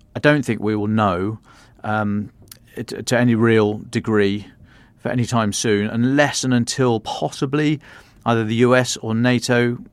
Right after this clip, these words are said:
make a comment about what they would have seen, um, in terms, as I said earlier on, about telemetry, uh, about if there were missiles in the air. As for who was on board and numbers, I think it'll be a long time before we hear anything there at all.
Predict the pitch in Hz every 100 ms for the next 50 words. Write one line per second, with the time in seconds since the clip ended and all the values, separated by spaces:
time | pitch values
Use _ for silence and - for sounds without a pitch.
0 | _ _ - 120 117 - - 135 127 123
1 | 104 113 113 - 110 90 117 113 113 -
2 | 120 107 98 - 120 110 107 104 - -
3 | - - - 107 107 107 107 - 120 -
4 | 110 101 101 92 110 107 107 104 101 -
5 | - 113 113 - 113 107 110 - 104 104
6 | 101 - 95 - 101 - 127 - 104 101
7 | 104 110 98 95 113 110 110 113 107 -
8 | - - - 135 139 - 123 123 110 110
9 | 107 - 143 135 131 127 110 110 123 120
10 | 117 113 - - - - 120 - 110 107
11 | 101 107 113 104 101 101 - 107 101 107
12 | 107 101 _ _ _ _ 123 120 104 110
13 | 107 104 - 107 87